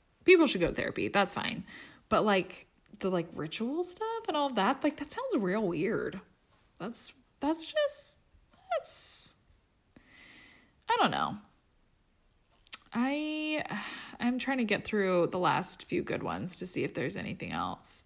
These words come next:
Um, <sighs> "He waited an eternity to find her again," is what he said.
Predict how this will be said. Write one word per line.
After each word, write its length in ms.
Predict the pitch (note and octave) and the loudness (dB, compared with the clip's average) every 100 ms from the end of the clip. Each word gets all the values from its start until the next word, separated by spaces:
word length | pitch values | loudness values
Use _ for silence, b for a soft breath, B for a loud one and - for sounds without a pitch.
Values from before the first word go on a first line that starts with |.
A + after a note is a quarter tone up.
| - | -6
Um, 800 | F#3 F3+ F3 F3 F3 E3+ F3+ - - _ _ _ _ _ _ _ _ - b b b b b b b b b b b b _ _ | -2 0 0 0 -2 -4 -6 -8 -18 _ _ _ _ _ _ _ _ -20 b b b b b b b b b b b b _ _
<sighs> 60 | B B B B B B B B B _ _ _ _ _ | B B B B B B B B B _ _ _ _ _
"He 200 | - A#3+ | -4 2
waited 340 | A3 G3 G#3+ G3 | 6 6 6 4
an 60 | |
eternity 500 | E3+ F3 G#3+ F#3+ F3+ | 0 -2 0 2 2
to 60 | E3+ | 0
find 340 | - F3 F3+ | -2 -2 0
her 120 | G3 | 0
again," 360 | G3 F#3 F#3 F3+ | -2 0 0 0
is 100 | F#3 | -2
what 120 | - | -6
he 200 | D#3+ F3+ | -4 -4
said. 600 | F3 F#3 F3 F3+ F3 F3+ | -2 -2 0 0 -2 -6